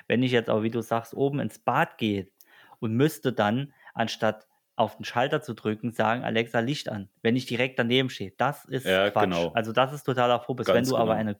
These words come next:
Speaker 1: eine Gruppe oder ich sag, äh, Musik überall und die Anlage geht an, die Alexas gehen an und dies und das geht an,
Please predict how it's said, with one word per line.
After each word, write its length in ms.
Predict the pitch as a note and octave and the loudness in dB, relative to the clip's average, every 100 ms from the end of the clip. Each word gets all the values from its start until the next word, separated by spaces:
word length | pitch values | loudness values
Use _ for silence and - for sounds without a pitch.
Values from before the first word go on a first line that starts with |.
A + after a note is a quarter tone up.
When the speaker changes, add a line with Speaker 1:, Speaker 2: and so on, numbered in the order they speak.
| - A#2+ | -8 -2
Speaker 1:
eine 200 | G#2+ G2+ | -2 -2
Gruppe 480 | - E3+ F#3 C3+ - - - - | -2 0 2 0 0 -12 -10 0
oder 180 | G#2+ | 0
ich 160 | A2 G#2+ | 0 0
sag, 280 | A#2 A#2+ - | 0 0 0
äh, 220 | A#2 A2 | 0 2
Musik 380 | A2 A#2 C#3+ C#3+ | 0 -2 -4 -4
überall 440 | C#3+ B2+ A#2+ B2+ A#2+ | -2 0 2 2 0
und 120 | G#2+ | -2
die 100 | A2+ | -2
Anlage 460 | C#3 E3 D#3 D3+ D3+ | 0 2 2 0 -2
geht 220 | D3 - | -4 -4
an, 240 | C#3 C#3+ | -4 -4
die 120 | B2+ | -6
Alexas 420 | A2+ B2+ C3 C3+ - | -2 -2 -2 -8 -6
gehen 160 | C3 | -6
an 140 | B2+ A#2+ | -4 -6
und 120 | A2 | -6
dies 160 | C3+ C3 | -8 -6
und 100 | A#2 | -4
das 180 | A#2 - | -6 -4
geht 160 | A2 - | -4 -2
an, 200 | A#2+ | -4